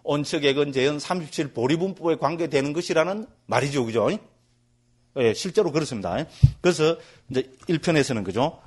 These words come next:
아까 말씀드린 그런 초기 불교 기본 주제에 대한 이런 이제 설명을 좀 했고요. 그다음에 이 편에 들어가면 어떻게 됩니까? 초기 불교의 교학대 있죠. 그죠?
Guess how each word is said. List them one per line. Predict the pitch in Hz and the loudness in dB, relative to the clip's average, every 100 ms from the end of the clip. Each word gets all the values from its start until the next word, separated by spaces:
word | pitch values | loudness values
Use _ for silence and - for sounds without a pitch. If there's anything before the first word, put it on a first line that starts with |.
| - | -20
아까 | - 117 123 | -4 -2 2
말씀드린 | 110 113 117 120 139 139 - | 0 0 -2 0 -2 -4 -8
그런 | 120 107 | -6 -4
초기 | - 143 | 0 0
불교 | 123 120 110 | 0 -4 -4
기본 | 170 147 135 | -4 -4 -4
주제에 | 147 156 147 | -4 -2 0
대한 | 123 92 139 170 _ _ | 0 -2 -4 -8 _ _
이런 | 135 123 120 | -6 -6 -4
이제 | 113 | -6
설명을 | - 143 139 123 | -4 -4 -4 -4
좀 | 98 117 | -6 -6
했고요. | 117 143 98 101 - - _ | -4 -2 -2 -2 -6 -16 _
그다음에 | 139 170 165 147 | 6 8 8 2
이 | - 139 | 0 4
편에 | 196 190 | 6 8
들어가면 | 185 160 151 | 8 8 6
어떻게 | 113 135 | 6 2
됩니까? | 117 101 87 - | 0 -2 -6 -8
초기 | - 185 160 | -2 0 0
불교의 | 135 143 143 151 147 165 - _ | 0 0 4 6 6 4 -4 _
교학대 | - 104 180 - 180 | -10 2 2 4 2
있죠. | 156 | 2
그죠? | 120 120 156 214 | 0 2 2 0